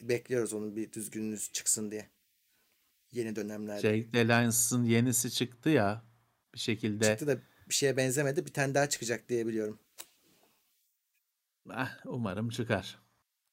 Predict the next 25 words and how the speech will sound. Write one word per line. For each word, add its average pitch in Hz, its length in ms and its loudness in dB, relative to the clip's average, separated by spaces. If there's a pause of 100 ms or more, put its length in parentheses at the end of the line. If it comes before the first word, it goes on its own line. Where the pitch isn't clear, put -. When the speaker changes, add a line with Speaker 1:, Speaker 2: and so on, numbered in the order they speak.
(140)
Speaker 1:
Yani 101 160 -8
şu 117 160 -2
an 120 100 -4
ikinin 127 280 -4
üstüne 135 400 -4
bir 139 80 -4
oyun 131 260 -2
yok 131 260 -6
yani 110 220 -4 (400)
bu - 80 -20
seride. 113 440 -6 (1040)
Speaker 2:
Death 127 380 4
Rally 143 260 6
süper 127 440 2
bir 98 60 -4
şeydir. 95 440 -2
Death 107 260 -2
Rally 113 260 2
evet, 107 360 -2
harika 110 460 0
bir 110 60 2
oyundur. 95 360 0
Hat-, 117 400 4
galiba 170 480 8
ücretsiz. 147 680 4